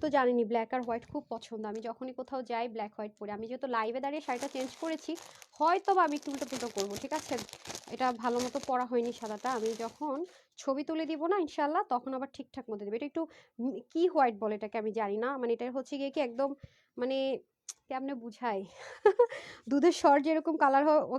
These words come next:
হলদেটে না, মানে অফ হোয়াইট না, হোয়াইট না, ঠিক আছে? এই ধাঁচের একটা কালার, খুবই অসাধারণ। এই যে দেখেন, মাশাআল্লাহ, মাশাআল্লাহ, অসাধারণ মানে কি? যে কি যে দারুণ জিনিসটা, আমি জানি না কয়জন কতটুকু আমি ক্যামেরায় বুঝাতে পারবো। হ্যাঁ, আপা, এটা এখানে রাখার মানেটা কি?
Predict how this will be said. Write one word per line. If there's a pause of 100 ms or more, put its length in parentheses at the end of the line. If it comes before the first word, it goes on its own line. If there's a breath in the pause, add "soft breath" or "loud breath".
হলদেটে
না,
মানে
অফ
হোয়াইট
না,
হোয়াইট
না, (360 soft breath)
ঠিক
আছে?
এই
ধাঁচের
একটা
কালার,
খুবই
অসাধারণ।
এই
যে
দেখেন, (120)
মাশাআল্লাহ,
মাশাআল্লাহ,
অসাধারণ
মানে
কি? (540 soft breath)
যে
কি
যে
দারুণ
জিনিসটা,
আমি
জানি
না
কয়জন
কতটুকু
আমি
ক্যামেরায়
বুঝাতে
পারবো।
হ্যাঁ, (380 soft breath)
আপা,
এটা
এখানে
রাখার
মানেটা
কি?